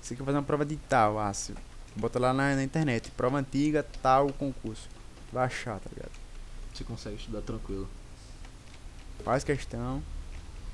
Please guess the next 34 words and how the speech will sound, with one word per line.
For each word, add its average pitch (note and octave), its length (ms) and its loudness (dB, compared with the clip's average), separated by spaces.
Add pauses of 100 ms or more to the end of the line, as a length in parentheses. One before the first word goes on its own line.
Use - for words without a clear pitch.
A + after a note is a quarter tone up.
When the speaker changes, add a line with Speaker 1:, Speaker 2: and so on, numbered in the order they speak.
(220)
Speaker 1:
Estudar F3 200 2
é - 20 8
o F3+ 40 6
problema D3+ 300 4
de D3+ 60 4
estudar, B2+ 420 -2
velho. A2+ 340 0 (360)
É B2 80 -2
que, B2+ 220 -4
tipo C3+ 140 -4
assim, C3+ 320 -2 (800)
tu C3 80 -2
tem C#3 100 4
Speaker 2:
Uhum. D#3+ 60 0
Speaker 1:
que E3 60 2
realmente D#3 480 4 (1080)
dar C3 240 12
as D3 120 8
caras, A#2+ 220 4
tá A#2+ 80 0
ligado? A#2+ 300 4 (300)
Tipo, A#2+ 320 -4 (260)
sei - 160 -2
lá, G#2+ 220 2
velho. G2+ 120 -2 (1400)
Eu B3 120 8
acho B3 180 8
estudar G3+ 320 6
legal, E3 320 6
mas C#3+ 500 4 (480)
ultimamente C#3 520 4
não D#3+ 80 0
sei, A#2 380 -2
velho. A2+ 120 -4